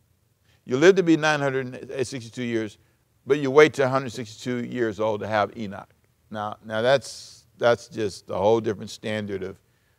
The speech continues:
of, um, having a child. But I want you to th-, notice how they thought. We can still have children at a hundred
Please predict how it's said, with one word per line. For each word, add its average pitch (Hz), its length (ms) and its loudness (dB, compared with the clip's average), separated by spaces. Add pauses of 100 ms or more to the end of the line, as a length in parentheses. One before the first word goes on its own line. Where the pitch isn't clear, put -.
(200)
of, 98 300 -6
um, 90 360 -8 (560)
having 107 300 -2
a 92 60 -12
child. 98 420 -4 (880)
But 131 140 2
I 139 40 12
want 160 220 2
you 165 60 -6
to 131 80 -12
th-, - 120 -20 (200)
notice 139 500 0 (520)
how 131 220 4
they 117 160 -2
thought. 101 460 0 (1040)
We 120 140 -6
can 120 100 -8
still 131 200 2
have 113 180 8
children 104 520 2 (680)
at 107 120 2
a 104 60 2
hundred 107 440 2